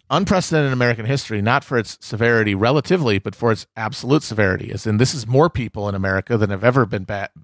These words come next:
uh, miserable, and more, and they have a greater degree of interconnectivity with each other thanks to a mass media and culture, uh, created by the technolog-, technological innovations of the electric age, and,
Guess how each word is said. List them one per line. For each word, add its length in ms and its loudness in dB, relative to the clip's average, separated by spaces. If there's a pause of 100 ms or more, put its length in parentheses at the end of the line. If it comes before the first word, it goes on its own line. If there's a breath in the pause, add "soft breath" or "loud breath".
(100)
uh, 100 -2
miserable, 540 2 (400 loud breath)
and 160 -8
more, 240 2
and 160 0
they 140 4
have 360 2
a 180 -2
greater 420 -2
degree 340 -2
of 160 0
interconnectivity 840 2
with 140 2
each 160 -6
other 220 2
thanks 280 -2
to 120 0
a 40 4
mass 300 0
media 300 2
and 100 -2
culture, 420 0 (440 soft breath)
uh, 160 0
created 420 0
by 400 2
the 100 -2
technolog-, 640 0 (160)
technological 560 -2
innovations 460 2
of 80 -2
the 80 -2
electric 400 -2
age, 340 -12 (720 soft breath)
and, 380 0